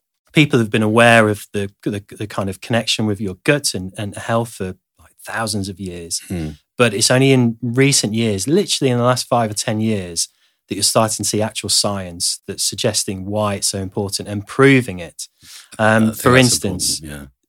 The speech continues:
Speaker 2: yeah.
Speaker 1: so, some, some of the, um, diseases that are being linked nowadays, irritable bowel syndrome,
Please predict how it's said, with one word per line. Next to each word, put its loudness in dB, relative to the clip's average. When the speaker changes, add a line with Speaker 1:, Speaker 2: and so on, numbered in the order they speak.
Speaker 2:
yeah. -4
Speaker 1:
so, 2
some, 2
some 4
of 2
the, 0
um, -4
diseases 2
that -6
are -6
being -2
linked -2
nowadays, 2
irritable 2
bowel 2
syndrome, -2